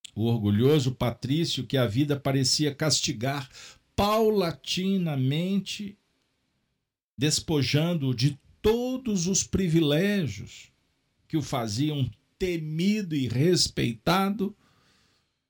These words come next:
via-se agora dilacerado no próprio corpo.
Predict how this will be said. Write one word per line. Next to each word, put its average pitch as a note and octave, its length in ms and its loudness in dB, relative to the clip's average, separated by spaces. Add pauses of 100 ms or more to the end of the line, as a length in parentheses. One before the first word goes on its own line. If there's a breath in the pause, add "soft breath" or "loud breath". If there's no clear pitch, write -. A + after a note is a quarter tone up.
(840)
via-se F3+ 520 2
agora C#3+ 360 0
dilacerado F3 840 -2
no D3 140 -6
próprio G3+ 320 -10
corpo. C#3+ 420 -12